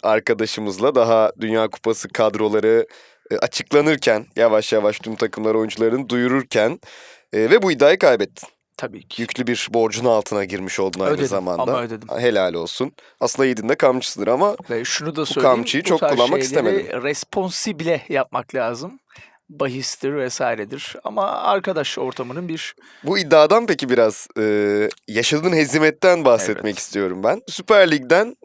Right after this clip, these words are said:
Speaker 1: e, Dünya Kupası'na kaç oyuncu gider hususunda bir iddiaydı. E, çıta neydi orada, onu tam
Speaker 2: Bir barem
Speaker 1: hatırlamıyorum.
Speaker 2: belirledik. On üç buçuk,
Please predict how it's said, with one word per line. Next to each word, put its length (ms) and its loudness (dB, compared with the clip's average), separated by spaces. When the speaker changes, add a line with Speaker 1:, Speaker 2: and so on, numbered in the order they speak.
Speaker 1:
e, 240 2
Dünya 220 4
Kupası'na 380 0
kaç 260 2
oyuncu 260 0
gider 500 2
hususunda 760 -4
bir 320 -6
iddiaydı. 760 2
E, 260 2
çıta 280 6
neydi 300 4
orada, 220 4
onu 360 2
tam 120 -2
Speaker 2:
Bir 160 -2
barem 220 4
Speaker 1:
hatırlamıyorum. 200 2
Speaker 2:
belirledik. 540 -6
On 160 0
üç 200 -10
buçuk, 400 -12